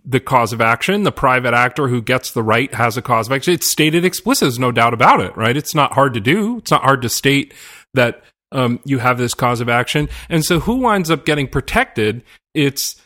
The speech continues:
people of means who have traditional forms of property. Who winds up not getting protected? People with less means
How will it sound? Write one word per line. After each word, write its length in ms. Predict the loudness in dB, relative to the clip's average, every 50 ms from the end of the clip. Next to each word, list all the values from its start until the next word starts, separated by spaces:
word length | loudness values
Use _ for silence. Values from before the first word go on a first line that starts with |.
| _ _ _ _ _ _ -4
people 580 | -2 -2 -2 0 0 2 2 4 2 0 0 0
of 140 | -2 0 0
means 720 | 0 0 0 2 2 2 2 0 -2 -4 -4 -6 -8 -10 _ _ _ _ _ _ -2 2
who 500 | 2 4 4 4 2 2 0 -4 -8 _ -10
have 260 | 0 2 2 2 2
traditional 560 | 0 -2 -2 0 0 0 -2 0 -2 -2 -2 -2
forms 380 | -2 -2 -2 0 -2 -2 -4
of 100 | -6 -6
property. 480 | -2 -2 0 0 0 0 -2 -2 -2 -4
Who 140 | -2 0 2
winds 260 | 2 2 2 0 0
up 100 | -4 -2
not 280 | 0 0 0 0 0
getting 240 | -2 -4 -2 -2 -6
protected? 580 | -6 -8 -4 -4 -4 -4 -2 -4 -4 -4 -4 -6 _ _ _ _ _ _ -20 _ _ _ -2
People 340 | -2 -2 0 2 0 2
with 160 | 2 0 -2 -2
less 340 | 0 2 2 2 2 0
means 540 | -2 -2 0 0 0 0 -2 -2 -4 -6 -10